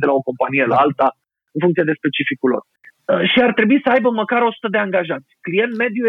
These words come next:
Speaker 1: este, nu știu, să cumpere între zece mii și cincizeci de mii și să aibă cincizeci de angajați. Și client mic să cumpere până în zece mii de euro. E, eu practic ce am de făcut în momentul ăsta? Eu am niște cifre pe care vreau să le obțin, niște obiective. Bun, dar de unde obțin acele obiective?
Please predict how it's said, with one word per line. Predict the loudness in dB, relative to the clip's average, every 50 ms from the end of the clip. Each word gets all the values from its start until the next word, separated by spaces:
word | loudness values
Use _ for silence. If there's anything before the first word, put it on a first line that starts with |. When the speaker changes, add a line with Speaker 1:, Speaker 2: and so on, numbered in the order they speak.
| 0 0
Speaker 1:
este, | -2 -4 -4 -2
nu | -2 -4
știu, | -6 -6 -6 -6
să | -2 -2
cumpere | 0 0 0 0 0
între | 0 0 0 -2 0 0 -2
zece | -2 0 -2 -2 -2 0
mii | -2 -2 -2
și | -4 -6 -4
cincizeci | -2 0 2 2 2 0 -2 -4
de | -6 -6
mii | -8 -14 _ -4 -4
și | -4 -2 0
să | 0 2 2
aibă | 2 2 2 4 4 4 4 2 0 -4 _ -4
cincizeci | -2 -2 0 0 0 0 0
de | 0
angajați. | 2 0 0 0 -2 -4 -6 _ _ _ _ _ _ _ _ _ _ -6 -6
Și | -4 0
client | 2 2 2 2 2 0 -4
mic | -4 -6 _ _ _ _ _ _
să | -4 -2 0
cumpere | 2 2 2 2 2 0
până | 0 0 0
în | 0 0 0
zece | -2 -2 0 0 0
mii | 0 2 2
de | 0 0 -2
euro. | -4 -8 -14 _ _ _ _ _ _ _ -20 _ _ _ 0 0 0
E, | 0 -2 _ _ _ _ _ _ _ _ -2 -2
eu | 0 2 2
practic | 0 0 -2 -4 -8 -4 -2
ce | -2
am | -2 0 0 -2
de | -2 -2 -6
făcut | -6 -4 -6 -4 -4 -2
în | -2 0 0
momentul | 0 0 0 0 0 0 0
ăsta? | 0 0 0 0 -2 -4 _
Eu | 2 2 4
am | 4 2 0
niște | -2 -4 -4 -2
cifre | -2 0 0 -2 -2
pe | -2 -2 0
care | 0 0 2 2
vreau | 0 0 0
să | 0 0
le | -2 -2
obțin, | -2 -4 -6 -6
niște | -6 -4 -2 -2
obiective. | 0 0 0 -2 -2 -2 -2 -2 -2 -2 -6 -14 _ _ _ _ -4 -2
Bun, | 0 2
dar | 2 2 2
de | 2 2 2
unde | 2 2 2
obțin | 0 0 -2 -2 -2 0 2
acele | 0 0 0 0 2 2
obiective? | 2 2 0 0 -2 -2 -2 -2 -2 0 -2